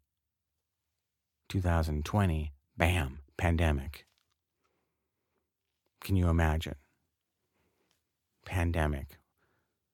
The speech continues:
So I'm lucky to have it, uh, before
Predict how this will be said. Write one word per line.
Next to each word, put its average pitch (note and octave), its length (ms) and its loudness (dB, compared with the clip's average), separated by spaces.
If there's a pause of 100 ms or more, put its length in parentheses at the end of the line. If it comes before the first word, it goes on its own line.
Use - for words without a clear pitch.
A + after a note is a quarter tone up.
(1700)
So - 160 2
I'm A2+ 180 6
lucky B2+ 280 6
to G2+ 100 4
have F#2 280 4
it, F#2 140 0 (320)
uh, F2+ 180 2
before F2 720 -4